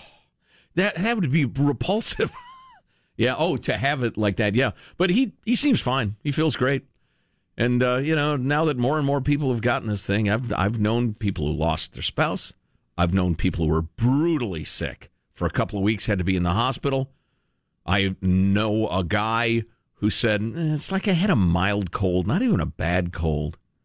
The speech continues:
His wife was a little worse, and then you got all the, uh, people who n-, never even know they have it.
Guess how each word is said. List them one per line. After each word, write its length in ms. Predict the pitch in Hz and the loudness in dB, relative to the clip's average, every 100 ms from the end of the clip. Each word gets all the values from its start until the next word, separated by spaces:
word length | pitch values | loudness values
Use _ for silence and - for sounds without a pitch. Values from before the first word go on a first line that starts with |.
| _ _ _ _ _ | _ _ _ _ _
His 100 | - | -2
wife 260 | 113 123 127 | 0 0 0
was 120 | 113 | 0
a 40 | |
little 160 | 127 117 | 2 2
worse, 280 | 160 208 - | 2 -2 -2
and 100 | 170 | -2
then 80 | 165 | 2
you 80 | |
got 160 | 160 139 | 2 0
all 100 | 139 | 0
the, 340 | 127 117 107 | 0 0 0
uh, 60 | 107 | 0
people 300 | 95 120 110 | 0 2 4
who 80 | 104 | 4
n-, 300 | 104 107 110 | 2 2 2
never 200 | 107 104 | 2 2
even 200 | 95 92 | 2 0
know 140 | 90 | 0
they 120 | 90 76 | 0 -2
have 260 | 71 | -4
it. 80 | 69 | -6